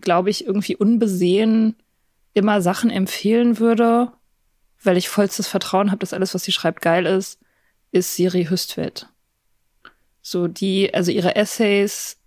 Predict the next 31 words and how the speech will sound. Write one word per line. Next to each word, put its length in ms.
die 320
schreibt 300
ja 140
viel 240
so 100
über 180
Kunst 640
und 120
über 500
psychologische 680
Themen 920
und 300
keine 260
Ahnung, 220
auch 80
so 280
teilweise 380
so 160
wissenschaftlich 600
angehaucht. 680
Ähm, 400
und 180
die 40
macht, 260
also 200
alles, 280
was 140
sie 80
schreibt, 500
ist 380
toll. 360